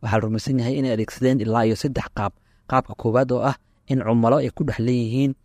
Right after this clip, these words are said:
ee, warshada soo saartay adeegga banjarka loo yaqaan. Ee, wejiga labaad wuxuu noqon karaa, een,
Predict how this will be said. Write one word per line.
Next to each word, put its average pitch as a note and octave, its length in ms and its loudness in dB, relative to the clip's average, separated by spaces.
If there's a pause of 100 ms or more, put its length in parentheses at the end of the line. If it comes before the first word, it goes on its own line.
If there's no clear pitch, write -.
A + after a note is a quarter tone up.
(340)
ee, A2+ 160 0
warshada A2 460 0
soo - 160 -4
saartay A2 440 -6
adeegga A#2 340 0
banjarka A#2+ 480 0
loo A2 220 2
yaqaan. C3 300 -2 (520)
Ee, A2+ 140 0
wejiga B2 380 2
labaad A2 260 4
wuxuu A2 140 0
noqon A#2+ 240 -2
karaa, B2 260 -2 (420)
een, G#2+ 500 0